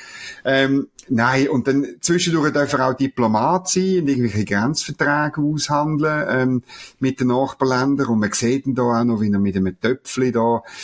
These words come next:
irgendwelche Striche tut nachziehen auf einem Grenzstein. Ja, ähm,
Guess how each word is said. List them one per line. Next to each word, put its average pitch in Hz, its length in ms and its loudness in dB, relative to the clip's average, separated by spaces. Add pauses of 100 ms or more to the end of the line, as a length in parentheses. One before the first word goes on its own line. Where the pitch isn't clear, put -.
(140)
irgendwelche 101 400 0
Striche 104 440 -2
tut 131 160 -2
nachziehen 120 720 -2
auf 104 140 -6
einem 98 120 0
Grenzstein. 110 720 0 (640)
Ja, 120 400 0 (100)
ähm, 131 220 -2